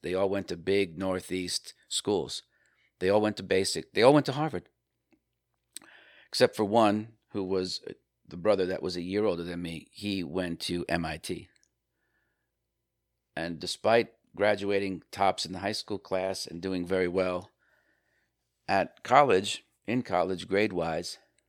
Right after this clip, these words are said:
person couldn't execute in the real world and ended up working in what was the equivalent of a volunteer role f-,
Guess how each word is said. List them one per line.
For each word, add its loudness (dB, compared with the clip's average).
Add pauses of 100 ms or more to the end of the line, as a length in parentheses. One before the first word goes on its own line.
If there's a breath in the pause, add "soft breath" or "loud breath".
(1800)
person 0
couldn't -4
execute -4 (240)
in -6
the -8
real -2
world -2 (1040)
and -10
ended -4
up 2 (760 soft breath)
working 0
in -6
what -2
was -6
the -4
equivalent -4
of -2
a -4
volunteer -4
role -4
f-, -16